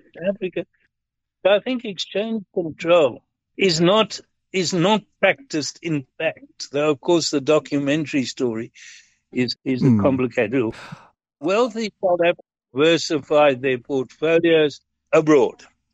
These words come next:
Speaker 1: through the allowance, through the asset swap system and so forth. There's really no practical limit to the proportion of your wealth that you can have invested in foreign currencies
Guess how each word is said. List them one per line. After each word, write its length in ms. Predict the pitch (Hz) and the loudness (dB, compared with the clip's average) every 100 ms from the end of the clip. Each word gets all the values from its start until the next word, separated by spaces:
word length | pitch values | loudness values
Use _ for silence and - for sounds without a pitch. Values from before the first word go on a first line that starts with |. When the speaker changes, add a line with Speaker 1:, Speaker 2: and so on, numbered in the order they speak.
| - | 0
Speaker 1:
through 180 | 165 | 2
the 160 | 151 143 | 4 2
allowance, 680 | 127 165 220 233 214 180 - | 4 4 4 2 0 -4 -6
through 160 | 135 120 | -8 -8
the 180 | 123 | -8
asset 380 | 170 175 - 147 | -2 -2 -2 -10
swap 340 | - - 233 202 | -8 -4 -4 -4
system 580 | - 196 - - 175 | -8 -8 -10 -12 -8
and 200 | 143 143 - | -8 -8 -4
so 260 | 135 123 - | -4 -4 -8
forth. 180 | 127 | -10
There's 240 | 120 175 165 | -6 -4 0
really 320 | 196 220 202 | 0 2 0
no 420 | 143 147 156 147 - _ _ - | 2 4 4 2 -4 _ _ -4
practical 840 | 175 170 - - 135 - 127 110 _ _ _ _ _ _ _ - | 0 0 -2 -6 -6 -4 -4 -4 _ _ _ _ _ _ _ 2
limit 640 | 131 175 165 113 - - - | 4 4 0 -4 -10 -14 -10
to 220 | 147 135 123 | -6 -6 -6
the 340 | 135 127 117 _ _ | -8 -8 -12 _ _
proportion 800 | 165 - - 214 202 - 185 165 | -4 -2 2 4 4 -2 -6 -6
of 300 | 147 151 139 | -4 -4 -4
your 260 | 143 139 123 | -2 -2 -2
wealth 420 | 135 139 135 - - | -2 0 0 -4 -12
that 260 | 127 - | -12 -12
you 100 | 123 | -14
can 220 | 123 135 | -12 -12
have 260 | 117 131 131 | -8 -6 -6
invested 600 | 127 117 123 127 _ 127 | -6 -6 -6 -6 _ -8
in 200 | 113 113 | -8 -12
foreign 380 | 110 151 143 123 | -4 0 0 -2
currencies 680 | - 151 143 131 - 127 113 | -2 0 0 -2 -4 -10 -10